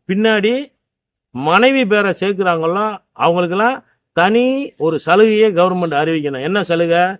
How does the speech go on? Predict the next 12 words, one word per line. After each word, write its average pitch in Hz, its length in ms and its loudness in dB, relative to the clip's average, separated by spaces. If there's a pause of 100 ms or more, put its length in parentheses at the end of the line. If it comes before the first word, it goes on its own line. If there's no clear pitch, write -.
(260)
அவங்களுக்கு 156 400 0
அரசு 196 320 0
சலுகை 175 280 0
அத்தனையும் 190 420 0
கிடைக்கணும். 147 320 -2
வேலை 175 280 4
வாய்ப்புல 147 360 0
இருந்து, 160 540 2 (800)
பள்ளிக்கூடத்துல 190 480 2
இருந்து, 165 600 2 (600)
அஹ், 151 520 -2
மத்த 156 260 -2